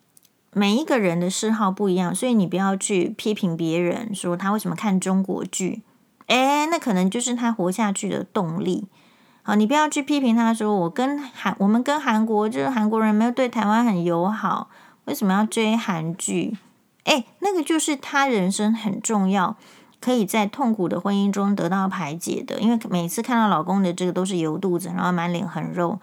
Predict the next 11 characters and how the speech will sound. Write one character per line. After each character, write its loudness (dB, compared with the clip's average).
他 2
还 2
是 0
要 0
看 0
帅 0
哥 -2
洗 -6
眼 -4
睛 -8
的。 -12